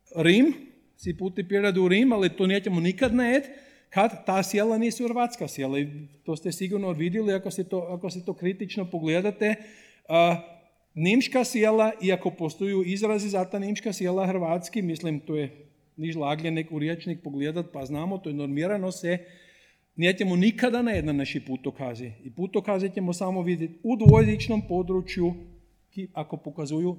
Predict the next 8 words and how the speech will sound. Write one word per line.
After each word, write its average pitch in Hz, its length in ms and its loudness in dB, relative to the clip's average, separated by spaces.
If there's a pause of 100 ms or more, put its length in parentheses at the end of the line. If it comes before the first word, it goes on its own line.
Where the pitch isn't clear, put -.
na 143 300 -4
dvojezičnom. 123 580 -8 (100)
Druga 180 320 4
redukcija 131 560 -2
K 175 360 4 (640)
nikako 214 520 2
nije 202 160 2
opravdana, 175 800 2